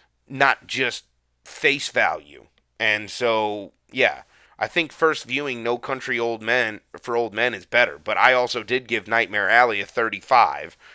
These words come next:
You gave it a thirty-nine nine, and you're giving this a thirty-nine. I don't see how anybody could say that Nightmare Alley is a better movie than Angel Heart, but the jury has spoken.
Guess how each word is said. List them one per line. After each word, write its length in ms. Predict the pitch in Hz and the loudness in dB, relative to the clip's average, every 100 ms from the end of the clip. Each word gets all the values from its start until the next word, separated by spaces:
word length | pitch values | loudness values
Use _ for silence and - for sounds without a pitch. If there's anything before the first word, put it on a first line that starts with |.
| - _ | -20 _
You 100 | 110 | -4
gave 180 | 135 123 | 0 0
it 40 | 117 | 0
a 40 | |
thirty-nine 600 | - 127 123 113 113 110 | 0 0 0 0 -2 0
nine, 460 | 117 117 95 90 95 - _ _ - | 0 0 -2 -8 -20 -20 _ _ -6
and 320 | 104 107 104 | 0 0 0
you're 100 | 101 | -6
giving 340 | 104 127 117 | -4 -4 -4
this 200 | 110 117 | -6 -6
a 40 | 110 | -6
thirty-nine. 760 | - 123 120 98 85 80 80 - | -2 -2 -2 -6 -10 -10 -12 0
I 160 | 104 | 0
don't 340 | 117 131 127 - | 2 -4 -6 -8
see 220 | - 127 | -10 -2
how 180 | 123 101 113 | 0 0 -4
anybody 500 | 123 127 117 113 107 | -6 0 2 2 0
could 160 | 110 | -8
say 300 | - 117 117 | -6 -2 -2
that 300 | 110 98 - | -2 -6 -8
Nightmare 440 | 95 113 104 110 101 | -4 -4 -2 -2 2
Alley 360 | 104 107 120 | 2 2 0
is 120 | 117 95 | -6 -8
a 40 | |
better 320 | 82 110 107 | -6 -2 -2
movie 520 | 101 101 110 127 131 - - - _ | -4 -10 -8 -8 -10 -16 -20 -20 _
than 120 | 101 | -6
Angel 340 | 104 131 156 175 | -4 -4 -2 4
Heart, 340 | 175 185 - _ 110 | 6 6 2 _ 4
but 360 | 156 165 - _ _ _ - | 6 8 4 _ _ _ -14
the 80 | 117 | -8
jury 380 | 107 143 151 131 | 2 4 4 2
has 140 | 117 | 0
spoken. 540 | - 131 117 - 78 | -2 2 2 0 -16